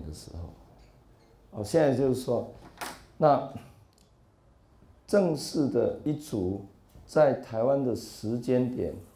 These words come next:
是这个时间点，可它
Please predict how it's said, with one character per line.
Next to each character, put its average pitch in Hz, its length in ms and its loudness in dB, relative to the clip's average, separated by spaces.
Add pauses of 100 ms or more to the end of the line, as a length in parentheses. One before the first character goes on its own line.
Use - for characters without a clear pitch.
(480)
是 113 80 -6
这 127 180 0
个 101 120 -2
时 85 220 -8
间 92 240 -4
点， - 120 -16 (3250)
可 131 140 2
它 143 200 4